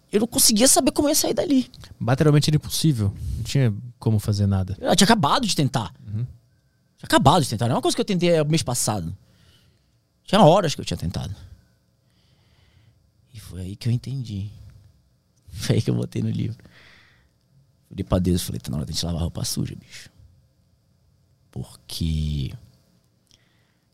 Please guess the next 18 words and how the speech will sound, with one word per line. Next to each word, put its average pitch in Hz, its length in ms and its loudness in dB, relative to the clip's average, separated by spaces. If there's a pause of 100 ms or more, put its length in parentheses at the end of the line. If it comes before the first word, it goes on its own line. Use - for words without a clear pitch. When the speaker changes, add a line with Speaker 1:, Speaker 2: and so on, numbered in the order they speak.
(380)
Speaker 1:
eu 85 80 0
já 87 80 4
entendi 87 280 0
que - 80 0
sozinho 82 380 0
eu 82 40 0
não 87 60 -2
vou 95 60 -2
sair 104 140 -2
daqui, 110 180 -8
não. 113 120 -10 (1300)
Eu 98 80 -2
preciso - 240 2
de 107 80 -2
alguma 107 200 0
outra 160 160 -4
força, - 320 -6
porque - 280 -8